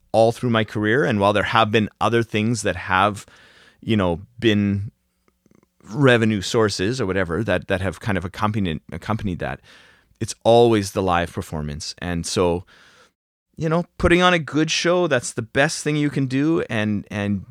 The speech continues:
that's how you build your fans. That's how you get people excited about, about it. And, and that's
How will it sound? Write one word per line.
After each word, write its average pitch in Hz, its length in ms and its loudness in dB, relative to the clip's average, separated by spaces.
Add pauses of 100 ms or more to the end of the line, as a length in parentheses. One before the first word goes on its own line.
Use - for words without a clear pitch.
(100)
that's 123 260 0
how 156 80 0
you 139 160 2
build 123 220 0
your 110 100 -2
fans. 82 560 -6
That's 117 300 0
how 127 80 0
you 113 140 0
get 107 180 -2
people 104 260 -6
excited 82 420 -6
about, 78 320 -6 (140)
about 78 340 -8
it. 65 220 -12
And, 82 280 -12 (480)
and 107 220 2
that's 131 200 2